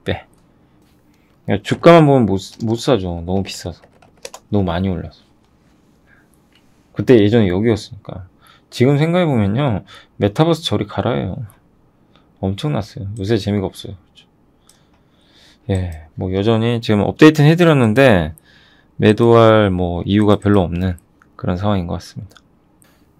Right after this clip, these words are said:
그리고 오늘도 보고서 중에서 이제 뭐 요새 정유업 쪽도 보고서가 좀 많이 나와요.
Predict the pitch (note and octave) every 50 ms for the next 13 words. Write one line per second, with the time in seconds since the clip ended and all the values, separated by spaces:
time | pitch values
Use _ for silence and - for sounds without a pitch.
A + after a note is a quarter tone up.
0 | _ - G#2+ G2+ G2 G2 G#2+ A#2 A#2+ A#2+ A2+ G2+ G2+ G2+ G2 F2+ G2+ F2+ F#2 G2
1 | G#2 G#2+ G#2+ A2+ G2 G2 F#2+ F2 F#2 F2+ F2 E2 - A#2+ A#2+ A#2 G#2 F#2+ F2 E2+
2 | - - G2 F2+ - F2 F2 E2+ E2 E2 E2+ - - _ _ _ _ _ _ _
3 | _ _ _ - - - _ A#2 A2+ A2 G#2+ G2 F#2 G#2 F#2+ - - - - G#2+
4 | A#2 C3+ D3+ E3 E3 D#3 D3+ D3 C#3+ C#3 C#3 _ _ _ _ - - - B2+ A#2
5 | - _ _ - A2 G#2+ G#2 G2+ - G#2 G2 G#2+ G#2 G#2 G#2 G2+ F#2+ F2+ D#2+ D#2
6 | D#2 E2+ F2+ E2 D#2 D2+ E2 F2 E2+ D#2+ D#2+ D#2+ E2+ F2 E2